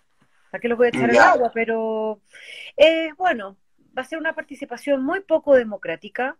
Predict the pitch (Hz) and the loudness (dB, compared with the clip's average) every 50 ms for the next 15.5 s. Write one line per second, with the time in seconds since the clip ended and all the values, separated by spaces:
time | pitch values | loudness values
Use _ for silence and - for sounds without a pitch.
0 | _ _ _ - 285 277 269 254 262 247 277 - 240 220 220 214 - 185 - - | _ _ _ 0 2 2 2 2 -2 -6 -6 -4 -4 -4 -6 -6 -8 -10 -12 -12
1 | 220 214 208 - 196 - - 214 196 202 202 190 180 175 - - - - 180 190 | -12 -12 -10 -10 -12 -10 -8 -6 -2 0 2 2 2 -2 -4 -8 -6 -6 -6 -4
2 | - - 202 180 165 156 - - 233 233 220 _ - 185 180 175 175 170 165 160 | -2 -2 -2 -2 -2 -4 -4 0 0 0 0 _ -2 0 0 0 0 -4 -6 -8
3 | 151 - - _ _ _ _ _ _ _ - - - - 175 175 202 196 - 226 | -10 -14 -18 _ _ _ _ _ _ _ -16 -14 -6 -2 0 0 0 0 0 -4
4 | 202 185 196 220 _ _ _ _ _ _ - 160 - 170 - 180 175 175 - 175 | -4 -4 -6 _ _ _ _ _ _ _ -18 -14 -10 -2 0 0 0 0 2 4
5 | 165 165 165 170 160 156 - 180 170 - 180 180 190 190 180 170 175 165 175 180 | 4 4 2 0 -8 -8 -8 -6 -2 -2 0 0 0 -2 -2 0 2 4 6 6
6 | 180 175 180 - _ _ _ _ - - 185 208 220 - _ - 196 226 247 240 | 6 6 4 2 _ _ _ _ -10 -6 -4 -4 -4 -4 _ 0 4 6 6 6
7 | - 208 202 226 262 277 226 180 160 151 160 151 147 135 - _ _ _ _ _ | 4 2 2 4 6 6 4 4 2 0 -6 -6 -6 -12 -18 _ _ _ _ _
8 | _ _ _ _ _ _ _ - 240 247 233 196 165 - - 101 - _ _ _ | _ _ _ _ _ _ _ -10 -6 -4 -4 -2 -2 -2 -2 -4 -4 _ _ _
9 | - 170 180 180 185 - - 240 208 156 135 120 _ _ _ - - - - 147 | -10 -8 -8 -8 -8 -2 0 2 2 2 0 -6 _ _ _ -20 -20 -20 -20 -18
10 | 151 156 151 - 190 185 185 170 226 226 220 214 - 208 - 208 160 147 143 - | -18 -18 -14 -10 -8 -8 -4 -2 0 0 0 0 -2 0 2 2 0 0 -2 -10
11 | _ _ - - - - - - - - - - - - _ - 220 214 214 208 | _ _ -20 -20 -20 -20 -20 -20 -20 -20 -20 -20 -20 -14 _ -2 0 2 2 0
12 | 220 254 302 302 - 311 339 - 330 330 - 262 277 277 - 254 - _ - 208 | 0 -2 -4 -4 -2 -6 -4 -4 -6 -6 -4 -4 -4 -2 -2 -6 -6 _ -10 -10
13 | 208 - 220 - 247 214 247 233 233 226 240 254 262 254 - - 294 285 285 269 | -10 -10 -10 -10 -6 -6 -4 -4 -2 -4 -2 -4 -4 -6 -4 0 2 2 2 2
14 | 247 233 - 240 220 240 233 - 220 220 226 226 233 226 233 233 233 226 - 220 | 0 -6 -10 -10 -10 -10 -6 -4 -4 -4 -4 -4 -4 -4 -2 -2 -2 -4 -4 -6
15 | 196 190 208 208 214 214 202 196 185 175 | -6 -6 -4 -2 -2 -2 0 -2 -4 -6